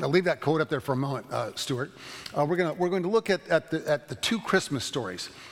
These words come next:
Uh, the one that's found in Matthew one and two, and the one that's found in Luke, um, one and two. If you wanna open your Bibles to those two sections, that would be great. Kinda keep two fingers, one in Luke and one in, one in Matthew. We might flip back and forth a little bit.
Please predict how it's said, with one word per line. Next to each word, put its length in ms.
Uh, 160
the 80
one 160
that's 140
found 180
in 60
Matthew 320
one 220
and 120
two, 220
and 80
the 40
one 140
that's 140
found 180
in 140
Luke, 260
um, 280
one 140
and 120
two. 200
If 120
you 60
wanna 180
open 220
your 80
Bibles 380
to 100
those 180
two 160
sections, 440
that 120
would 100
be 120
great. 260
Kinda 180
keep 460
two 120
fingers, 400
one 200
in 120
Luke 280
and 120
one 140
in, 120
one 180
in 80
Matthew. 360
We 100
might 200
flip 200
back 220
and 100
forth 280
a 20
little 180
bit. 160